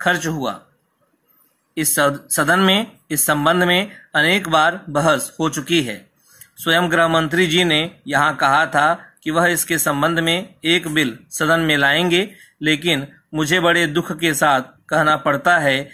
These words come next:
कि ढाई वर्ष बीत जाने के बाद भी आज तक वह बिल सदन में नहीं आया। आज अगर कोई यह कहे कि मैंने यह पैसा अमेरिका से लिया है या चीन से लिया है या अन्य देश से लिया है,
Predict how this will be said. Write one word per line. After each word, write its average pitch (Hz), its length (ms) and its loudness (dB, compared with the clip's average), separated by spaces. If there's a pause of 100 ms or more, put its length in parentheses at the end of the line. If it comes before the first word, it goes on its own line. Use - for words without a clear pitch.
(200)
कि 156 120 -4
ढाई 151 320 2
वर्ष 185 260 0
बीत 156 180 -2
जाने 156 360 0
के 147 200 -4
बाद 139 380 0 (300)
भी 175 200 0
आज 156 340 0
तक 151 440 -2
वह 143 160 -2
बिल 165 340 0
सदन 170 300 0
में 190 400 0
नहीं 165 300 0
आया। 107 320 -2 (1120)
आज 151 260 2
अगर 156 240 2
कोई 151 420 -2
यह 165 220 2
कहे 151 360 -2 (360)
कि 151 80 -6
मैंने 156 280 0
यह 165 180 2
पैसा 139 640 0 (180)
अमेरिका 151 420 0
से 165 160 -4
लिया 147 300 0
है 143 380 -2 (120)
या 139 80 -4
चीन 170 300 -4
से 160 200 -2
लिया 139 280 0
है 135 320 -2 (200)
या 147 100 -2
अन्य 170 280 0
देश 156 300 -2
से 156 100 -4
लिया 143 300 0
है, 131 380 -4